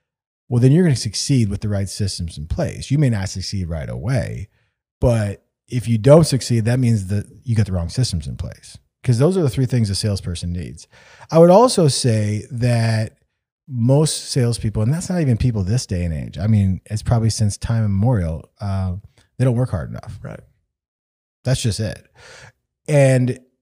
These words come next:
Speaker 1: that's a blanket statement as well. But let me get really specific then.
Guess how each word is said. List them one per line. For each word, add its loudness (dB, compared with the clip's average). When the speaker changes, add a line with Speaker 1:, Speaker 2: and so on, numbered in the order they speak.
Speaker 1:
that's 0
a 2
blanket 2
statement 0
as -4
well. 2
But 2
let 6
me 2
get -4
really -2
specific 0
then. -12